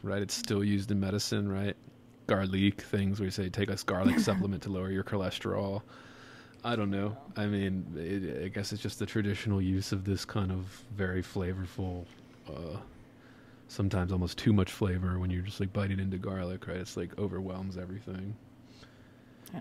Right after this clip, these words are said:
Speaker 1: You can smell it on people when they've eaten too much garlic, right? And they're just, like, sweating out garlic. It's like everything's tinged with
Speaker 2: Fucking love,
Speaker 1: garlic. Like,
Speaker 2: uh,
Speaker 1: you smell
Speaker 2: I fucking
Speaker 1: it.
Speaker 2: love garlic so much.
Speaker 1: Yeah, I mean, me too. It's delicious, but,
Speaker 2: It's
Speaker 1: uh,
Speaker 2: great.
Speaker 1: yeah, I don't know.
Speaker 2: Um,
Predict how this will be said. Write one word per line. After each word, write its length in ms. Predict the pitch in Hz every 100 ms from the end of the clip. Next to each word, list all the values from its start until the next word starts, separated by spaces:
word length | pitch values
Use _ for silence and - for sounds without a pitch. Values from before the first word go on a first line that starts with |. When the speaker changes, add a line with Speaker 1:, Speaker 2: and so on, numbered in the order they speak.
| -
Speaker 1:
You 100 | 104
can 120 | 98
smell 460 | 95 - 107 101 98
it 60 | 98
on 160 | 95
people 300 | 95 98 95
when 100 | 92
they've 140 | 90 92
eaten 220 | 92 95
too 120 | 90
much 200 | 98 92
garlic, 380 | 95 82 92 92
right? 120 | 101 87
And 80 | 95
they're 60 |
just, 120 | 98
like, 140 | 101 90
sweating 580 | - - 101 87 85 85
out 300 | 85 - 95
garlic. 440 | 82 78 85 82
It's 140 | 90 -
like 120 | 87
everything's 420 | 90 92 92 92
tinged 380 | - 101 90 92
with 100 | 90
Speaker 2:
Fucking 60 |
love, 0 |
Speaker 1:
garlic. 520 | 85 87 82 87 87 -
Like, 120 | 175
Speaker 2:
uh, 40 | 160
Speaker 1:
you 60 |
smell 340 | 165 - 180 180
Speaker 2:
I 40 |
fucking 180 | - 160
Speaker 1:
it. 40 |
Speaker 2:
love 220 | - - -
garlic 440 | - - - -
so 160 | - -
much. 560 | - - - - - - - - - - - - - -
Speaker 1:
Yeah, 200 | 131 90
I 20 |
mean, 160 | 90
me 100 | 98
too. 360 | 92 - 120 107
It's 140 | 85 -
delicious, 640 | 92 95 110 107 101 - -
but, 80 | 87
Speaker 2:
It's 200 | - -
Speaker 1:
uh, 20 |
Speaker 2:
great. 340 | - - 113 - - - - - - - - - - - - - - - - - - -
Speaker 1:
yeah, 120 | 98
I 40 |
don't 200 | 95 98
know. 60 | 98
Speaker 2:
Um, 540 | 190 185 180 170 170